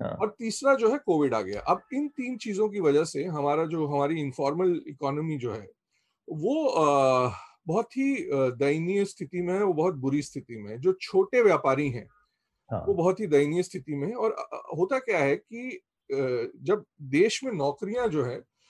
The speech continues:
Speaker 2: वो बड़ी कंपनियां और सरकार एक लेवल तक क्रिएट करती हैं।
Speaker 1: हम्म।
Speaker 2: लेकिन, लेकिन जो वॉल्यूम होता है नौकरियों का, जो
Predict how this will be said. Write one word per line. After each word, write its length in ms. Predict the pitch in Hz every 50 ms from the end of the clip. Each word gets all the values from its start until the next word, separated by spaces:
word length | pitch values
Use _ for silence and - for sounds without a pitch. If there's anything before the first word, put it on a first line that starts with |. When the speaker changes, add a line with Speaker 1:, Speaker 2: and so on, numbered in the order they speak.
| _ _ - 190
Speaker 2:
वो 80 | 240
बड़ी 320 | 170 139 139 143 160 247 254
कंपनियां 500 | - 240 233 214 - 233 226 247 247 240
और 100 | 233 208
सरकार 680 | - - 208 185 143 - 170 175 208 240 240 - - _ -
एक 180 | 196 226 208 196
लेवल 200 | 160 156 180 220
तक 160 | 220 - 226
क्रिएट 380 | - - 233 160 151 143 139 -
करती 380 | - 123 101 - _ 117 110
हैं। 120 | 92 - _ _ _ _ _ _ _ _ _ _ 170
Speaker 1:
हम्म। 100 | 165 127
Speaker 2:
लेकिन, 320 | 123 - 277 277 269 - - -
लेकिन 440 | 175 175 175 170 - 262 262 262 254
जो 240 | 180 214 254 254 226
वॉल्यूम 500 | 143 123 127 127 135 147 180 240 277 277
होता 420 | 233 202 156 135 170 170 - 196
है 100 | 190 170
नौकरियों 460 | 160 147 131 - - 143 147 160 151 131
का, 200 | 123 120 120 123
जो 400 | 123 131 147 151 151 143 131